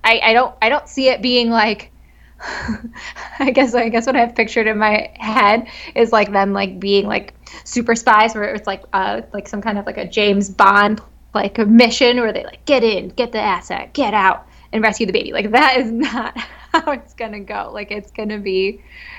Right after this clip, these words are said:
brutal. And Moff Gideon is, if he's staying with Moff Gideon on that ship, it's not gonna be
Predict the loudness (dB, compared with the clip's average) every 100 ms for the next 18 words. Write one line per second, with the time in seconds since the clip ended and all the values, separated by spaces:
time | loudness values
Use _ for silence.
0 | -20 -20 -12 -8 2 4 4 4 0 0
1 | 2 2 2 -2 -2 -4 -8 -8 -6 -6
2 | -8 -8 -8 -4 -2 -2 -4 -10 2 4
3 | 6 4 0 2 4 4 2 -4 -4 -2
4 | 0 0 0 -2 -2 0 2 2 -2 -6
5 | -6 -10 0 0 0 -8 -10